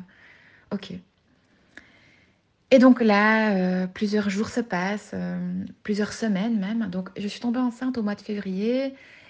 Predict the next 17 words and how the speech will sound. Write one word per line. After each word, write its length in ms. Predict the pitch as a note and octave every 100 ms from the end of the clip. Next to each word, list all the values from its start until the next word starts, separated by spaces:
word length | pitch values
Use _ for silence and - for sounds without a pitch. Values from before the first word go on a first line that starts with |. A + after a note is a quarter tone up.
| _
et 400 | G#3+ G#3+ G#3 G#3
mon 360 | G3 G3 G3+ C4+
curetage 560 | C4+ A#3 - F#3+ G3+ -
a 120 | G3
eu 100 | F#3+
lieu 340 | F#3 F#3 G3 G3
au 100 | F#3
mois 220 | F3+ G#3+
de 100 | A3
mai. 280 | F#3 E3 G#3 - _ - - _ _
Et 120 | - G3+
alors, 300 | G3 G3+ G3
là 180 | G3+
où 60 | F#3+
c'est 260 | F#3 F#3 - -
hyper 400 | B3+ B3+ G#3+ F#3
beau, 280 | F3+ F3+